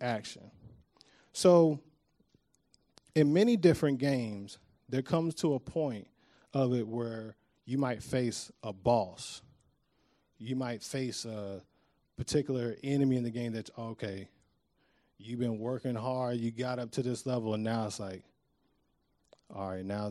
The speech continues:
it's a showdown now. You done, you got your options, you got your directions, you got your actions, you kinda mastered it.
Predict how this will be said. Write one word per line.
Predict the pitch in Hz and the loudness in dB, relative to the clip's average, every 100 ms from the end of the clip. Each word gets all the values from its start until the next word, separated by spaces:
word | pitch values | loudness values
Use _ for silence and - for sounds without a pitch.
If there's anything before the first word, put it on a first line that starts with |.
| 98 | -6
it's | 101 - | -8 -8
a | 101 | -8
showdown | - 113 104 95 90 | -4 -2 -2 -6 -10
now. | 90 90 82 _ _ _ _ _ _ _ _ _ _ _ _ | -12 -14 -16 _ _ _ _ _ _ _ _ _ _ _ _
You | 107 107 | -8 -4
done, | 113 107 | -2 -2
you | 104 117 | -2 -2
got | 120 117 - | 0 -2 -2
your | 98 | -2
options, | 110 123 120 - 127 123 120 - - - _ | 0 0 0 -2 0 0 0 -4 -10 -20 _
you | - | -10
got | - 117 - | -4 -2 -2
your | 117 | -2
directions, | 120 120 120 113 123 104 | -2 0 -2 -2 -6 -6
you | 110 | -4
got | 123 113 | -4 -4
your | 120 | -6
actions, | 120 117 - 113 107 | -4 -4 -4 -6 -8
you | |
kinda | 110 123 117 | -6 -4 -2
mastered | 110 113 110 104 - 107 | 0 0 -2 -4 -8 -8
it. | 107 | -8